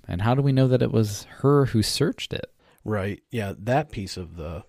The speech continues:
Speaker 2: the puzzle is too easy to stage. He could have very easily signed on her computer as her and s-, did the,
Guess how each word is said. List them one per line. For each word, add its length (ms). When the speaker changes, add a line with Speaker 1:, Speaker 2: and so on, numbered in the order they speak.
Speaker 2:
the 120
puzzle 440
is 160
too 220
easy 240
to 100
stage. 540
He 140
could 140
have 80
very 260
easily 320
signed 260
on 160
her 240
computer 440
as 100
her 380
and 140
s-, 80
did 280
the, 140